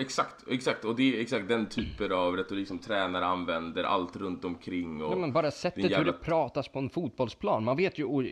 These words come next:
Speaker 2: jag
Speaker 1: Ja.
Speaker 2: argumenterar, jag sitter inte på någon hög häst här. Alltså, jag vet själv hur jag pratar på en, alltså, när jag spelar fotboll,
Speaker 1: Ja.
Speaker 2: fotboll själv, utan polare, liksom. Alltså, så här, alltså,
Speaker 1: Mm.
Speaker 2: <clears throat> vi alla,
Speaker 1: Ja, man
Speaker 2: vi,
Speaker 1: säger när jag
Speaker 2: vi alla har ju
Speaker 1: Mm.
Speaker 2: spelat fifa någon gång, liksom. Det tar ju, det bringar ju
Speaker 1: Mm.
Speaker 2: fram det absolut värsta i en människa, liksom.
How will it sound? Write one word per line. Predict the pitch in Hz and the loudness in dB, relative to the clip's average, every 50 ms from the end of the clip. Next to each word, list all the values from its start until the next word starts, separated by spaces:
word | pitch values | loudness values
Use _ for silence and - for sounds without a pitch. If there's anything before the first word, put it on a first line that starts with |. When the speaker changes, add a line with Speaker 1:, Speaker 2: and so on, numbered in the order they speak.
| 113 151 | -2 0
Speaker 2:
jag | 131 131 131 - | 0 0 0 2
Speaker 1:
Ja. | 139 135 135 147 | 2 2 2 2
Speaker 2:
argumenterar, | 131 170 165 180 185 175 - - 147 139 127 123 | 0 0 0 0 0 0 0 0 0 0 0 0
jag | 120 120 117 - | 0 0 -2 0
sitter | - 170 160 170 170 | -2 -4 -2 0 0
inte | 170 - - | 0 -2 -2
på | - | -2
någon | 123 113 110 | 0 0 0
hög | 104 98 127 117 110 107 | 2 2 4 2 2 2
häst | 90 110 113 - - - - | -2 -4 -4 -6 -6 -4 0
här. | 175 208 180 95 92 92 - _ | 2 2 2 2 -2 -6 -10 _
Alltså, | - 117 113 113 117 110 - - - - _ - | -6 -4 -2 -2 -2 -2 -4 -6 -12 -20 _ -4
jag | - 135 135 | 0 0 2
vet | 147 185 - - | 2 0 0 -2
själv | - - 147 190 226 180 120 | -2 0 0 2 2 2 -2
hur | 107 107 | -2 0
jag | 107 139 202 240 - | 2 4 4 4 4
pratar | 147 113 107 - 107 101 | 2 0 0 0 -2 -4
på | - 104 | -4 -4
en, | 101 101 104 - - | -6 -6 -6 -4 -4
alltså, | 127 107 117 101 110 | -4 -4 -4 -6 -4
när | 123 117 113 110 | -2 -2 0 0
jag | 107 104 | -2 -2
spelar | - - 120 113 104 | -4 -4 -4 -4 -4
fotboll, | - 120 107 - 123 - | -4 -4 -4 -2 0 0
Speaker 1:
Ja. | 101 117 - - 92 - _ - | 0 0 -2 -8 -14 -14 _ -4
Speaker 2:
fotboll | - 135 117 - - 113 104 92 - - - - - _ _ _ _ - | -2 -2 -2 0 -2 -2 -2 -2 -8 -12 -20 -20 -20 _ _ _ _ -6
själv, | - - - 190 240 285 117 95 92 - - - | -4 4 4 4 4 4 0 -4 -4 -8 -6 -2
utan | 143 147 135 - 127 120 | 0 0 2 2 0 2
polare, | - 135 127 113 123 175 - 160 | 2 0 0 4 4 2 2 2
liksom. | 107 92 98 - 107 90 | -2 -4 -8 -10 -8 -6
Alltså, | 101 110 107 113 110 95 | -6 -6 -4 -4 -6 -4
så | 113 | -4
här, | 107 104 - - - - - - - | -4 -6 -6 -8 -18 -20 -20 -8 -4
alltså, | 127 131 117 131 | -4 -2 -2 -2
Speaker 1:
Mm. | 123 120 117 87 87 87 87 - - - _ _ _ _ _ _ - | -2 -2 -4 -6 -8 -12 -12 -16 -20 -20 _ _ _ _ _ _ -4
Speaker 2:
<clears throat> | - 82 80 - - - - _ _ _ _ _ _ - | 0 2 2 2 0 -6 -10 _ _ _ _ _ _ -6
vi | 135 135 156 143 | 0 2 2 2
alla, | 151 156 139 | 2 2 2
Speaker 1:
Ja, | 135 135 | 2 4
man | 139 135 | 2 2
Speaker 2:
vi, | 143 139 | 0 0
Speaker 1:
säger | - 185 262 233 196 170 147 | -2 -2 -2 0 0 0 0
när | 139 131 | 2 2
jag | 127 131 139 | 0 0 2
Speaker 2:
vi | 156 180 | 0 2
alla | 180 180 160 165 190 | 2 2 4 4 4
har | 208 214 | 4 4
ju | 202 | 2
Speaker 1:
Mm. | 110 | 2
Speaker 2:
spelat | - 151 127 - | 2 0 0 0
fifa | - 147 147 139 123 - - 226 | 0 -2 0 0 -2 0 0 0
någon | 226 170 131 107 | 2 2 0 0
gång, | 98 - - 95 92 | -2 -4 -8 -10 -10
liksom. | 98 - 104 98 | -10 -8 -4 -4
Det | 117 | -4
tar | - - 165 | 0 0 2
ju, | 170 160 147 127 | 4 4 4 2
det | 123 120 127 | 2 0 -2
bringar | 127 131 135 135 139 170 170 165 156 | -4 -4 -6 -4 0 0 2 2 2
ju | 131 | 2
Speaker 1:
Mm. | 120 | 2
Speaker 2:
fram | 123 131 120 110 | 2 0 0 0
det | - | -4
absolut | - 123 - - - - 117 110 107 | -6 -8 -8 -8 -8 -6 -4 -4 -2
värsta | 110 113 - - - - 233 | -2 -2 -2 -4 -4 -4 -2
i | 190 | 0
en | 123 104 | 0 0
människa, | 101 101 98 95 95 - 107 - | -2 -2 -4 -6 -4 -4 -6 -6
liksom. | 107 104 - - | -6 -10 -10 -12